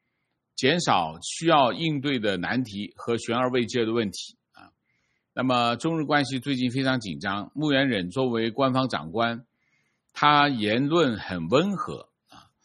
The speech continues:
那么主要是为了控制中日关系不要再恶化下去啊。呃，这是第六、第七。自由时报报道，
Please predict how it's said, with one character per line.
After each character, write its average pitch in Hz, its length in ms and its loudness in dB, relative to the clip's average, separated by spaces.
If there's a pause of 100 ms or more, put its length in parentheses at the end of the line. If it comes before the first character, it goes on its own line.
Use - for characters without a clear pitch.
(200)
那 120 120 -4
么 110 360 0
主 95 300 -6
要 143 180 8
是 139 100 -6
为 135 140 0
了 120 140 4
控 139 340 -2
制 101 260 -6
中 135 260 -2
日 127 60 0
关 123 240 0
系 120 140 -8
不 98 100 -4
要 123 160 4
再 113 200 0
恶 131 160 -4
化 92 200 -2
下 73 200 -14
去 - 340 -20
啊。 - 180 -20 (880)
呃， 101 260 -2
这 120 140 -2
是 113 400 0
第 131 160 0
六、 135 160 2
第 123 140 -2
七。 131 340 -4 (560)
自 - 140 2
由 170 100 8
时 135 160 -2
报 135 160 6
报 123 120 4
道， 92 300 -2